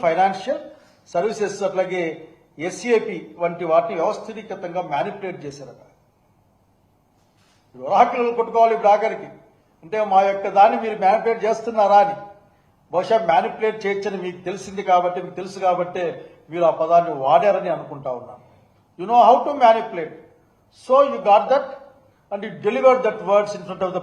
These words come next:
public అని అనుకుంటా ఉన్నాను. అట్లాగే ఈ సమాచారాన్ని ఇంటర్నల్ ఫైనాన్స్ డేటా బ్యాక్ ఎండ్ సర్వర్లో సమాచారాన్ని వెరిఫికేషన్ చేసిన తర్వాత, అంటే బ్యాక్ ఎండ్లో మరి వెరిఫై చేశారట, అక్కడ అనేక విషయాలు బయటపడ్డాయట, పెద్ద ఎత్తున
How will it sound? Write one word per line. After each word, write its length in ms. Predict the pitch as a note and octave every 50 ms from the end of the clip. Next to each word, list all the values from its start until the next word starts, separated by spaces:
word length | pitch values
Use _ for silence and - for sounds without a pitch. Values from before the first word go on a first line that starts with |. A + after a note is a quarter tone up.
| -
public 280 | F3 E3+ F3 F#3 F3 - F3+
అని 100 | E3+ E3 D#3+
అనుకుంటా 340 | D#3 D3+ - - C#3 D3+ C#3 C3
ఉన్నాను. 240 | B2 A#2 A2+ G#2+ - - _ _ _ _ _ _ _ _ _ _ _ _ _ _ _ _ _ _ _ _ _ _ _ _
అట్లాగే 360 | E3+ F3 - C4+ C4 C4+ C4+ C4+ B3+
ఈ 20 | - G3
సమాచారాన్ని 800 | F#3+ G3+ A#3+ C4+ C4 B3+ B3+ B3 A#3+ B3 B3 A#3+ B3 A#3+ A3 A3+ - - - - - _ _ _ _ _ _ _ _ _ _ _ _ _ _ D#3
ఇంటర్నల్ 320 | G#3 A#3+ B3 C4+ C4+ C4+ - G#3+
ఫైనాన్స్ 340 | A3+ A#3 A#3 A#3 A3+ - - F3+
డేటా 280 | F3+ F3 - - A3+ C4+ D#4+ - - - - - - - - - A#2
బ్యాక్ 300 | D#3 F3 G#3 B3+ B3 - C#4
ఎండ్ 140 | C4 - C4+ - -
సర్వర్లో 400 | A3+ A3+ A3+ A3+ A3 A3+ A3+ A3 - G3
సమాచారాన్ని 580 | G3 F#3+ G3+ G#3 G#3 G3+ G3 G3+ G3 G3 F3 D#3+
వెరిఫికేషన్ 460 | E3 F3 E3 F#3+ G3+ G3 G3 - - E3+
చేసిన 180 | E3 D3+ - - C#3
తర్వాత, 140 | C3+ C3+ D3
అంటే 120 | C#3+ G3 G3+ E3+ -
బ్యాక్ 240 | D3+ D#3 F3 F3 - G#3
ఎండ్లో 160 | G3+ G3+ G3+ E3+
మరి 120 | F3 E3 D#3+ D#3+ D#3 E3+ G3 G3
వెరిఫై 220 | F3+ F3 D3+ F3+ E3+ D3+
చేశారట, 360 | D#3+ D3 D3 E3 D3+ E3 G#3+ A#3 D#4 D#4+ - - - - - _ _ _ _ -
అక్కడ 140 | F#3 F#3+ G#3+ F#3
అనేక 260 | - B3+ D4 D#4+ D#4 - C#4 C4
విషయాలు 320 | B3+ - - G#3+ G#3+ G#3+ - -
బయటపడ్డాయట, 560 | A3 A3+ A3+ G#3+ G#3 - E3 D#3 - - - - - - - - - _ _
పెద్ద 340 | B3 C4+ C#4+ C#4+ C#4 - - B3 B3 B3
ఎత్తున 220 | B3 B3 B3+ B3